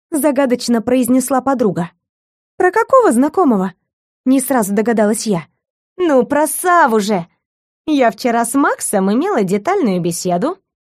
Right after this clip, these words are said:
хитро улыбнулась Катя. Я же пока размышляла о том,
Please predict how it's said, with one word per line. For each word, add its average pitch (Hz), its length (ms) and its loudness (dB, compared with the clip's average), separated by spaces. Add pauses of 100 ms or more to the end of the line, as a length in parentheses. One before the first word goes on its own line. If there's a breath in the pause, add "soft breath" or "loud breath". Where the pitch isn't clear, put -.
хитро 370 360 2
улыбнулась 302 560 0
Катя. 302 380 -2 (640)
Я 254 180 4
же 214 140 0
пока 226 240 -2
размышляла 240 560 0
о 208 80 0
том, 320 260 -2